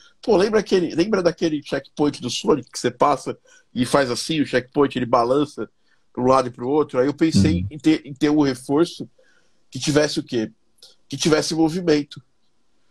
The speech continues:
Speaker 1: E aí eu
Speaker 2: Uhum.
Speaker 1: coloquei um efeito que gerasse aquele movimento,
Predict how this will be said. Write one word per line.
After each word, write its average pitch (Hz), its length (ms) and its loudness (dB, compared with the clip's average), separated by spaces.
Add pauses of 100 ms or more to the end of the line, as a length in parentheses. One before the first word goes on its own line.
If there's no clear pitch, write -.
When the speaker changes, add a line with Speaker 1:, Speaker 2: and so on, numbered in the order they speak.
(320)
Speaker 1:
E 139 120 4
aí 135 240 -2
eu 151 100 2
Speaker 2:
Uhum. 196 60 -2
Speaker 1:
coloquei 165 380 0
um 156 60 -4
efeito 147 520 -2
que 156 140 -10
gerasse 156 480 2
aquele 147 260 -6
movimento, 147 680 -6